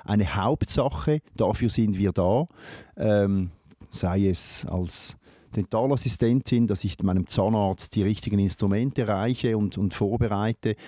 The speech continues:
sei es als Zahnarzt, dass ich mit dem Patienten das Richtige für ihn herausfinde und die richtige Behandlung mache. Ähm,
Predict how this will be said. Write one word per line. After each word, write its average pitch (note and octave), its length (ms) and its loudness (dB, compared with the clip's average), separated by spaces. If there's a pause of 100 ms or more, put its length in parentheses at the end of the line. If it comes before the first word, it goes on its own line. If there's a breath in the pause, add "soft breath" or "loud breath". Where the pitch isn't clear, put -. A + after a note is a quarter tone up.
sei F#2 180 -6
es F#2 100 -4
als F2 180 -6
Zahnarzt, A#2+ 540 2
dass - 120 -10
ich G#2 120 -8
mit F#2+ 160 -2
dem E2+ 100 -4
Patienten A#2 680 0 (240 loud breath)
das F#2+ 160 -2
Richtige A2 400 0
für G#2+ 160 0
ihn G#2 100 4
herausfinde G2+ 720 2
und F2+ 120 -4
die G#2+ 40 0
richtige G2+ 340 -4
Behandlung G#2+ 460 2
mache. G2+ 360 2 (360 loud breath)
Ähm, G#2+ 360 2